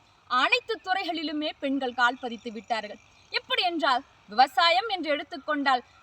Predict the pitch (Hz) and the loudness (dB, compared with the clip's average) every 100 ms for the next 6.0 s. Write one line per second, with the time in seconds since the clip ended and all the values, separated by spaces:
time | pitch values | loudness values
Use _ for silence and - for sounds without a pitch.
0 | - 440 - 427 403 349 277 285 - 262 | 0 2 2 0 -2 -4 -6 -6 -4 -4
1 | - 240 269 269 240 233 240 226 226 _ | 2 2 2 0 -2 -2 -4 -6 -10 _
2 | _ - 403 508 466 392 - 370 320 262 | _ -8 2 4 4 0 0 2 2 0
3 | _ - 254 359 381 269 - 262 262 240 | _ -10 -8 -2 2 2 -2 -2 2 2
4 | 233 226 220 214 - _ _ 202 262 403 | 2 -2 -6 -8 -12 _ _ 2 6 6
5 | 381 311 359 269 240 - _ - 427 | 4 0 -2 -2 -2 -6 _ -4 -2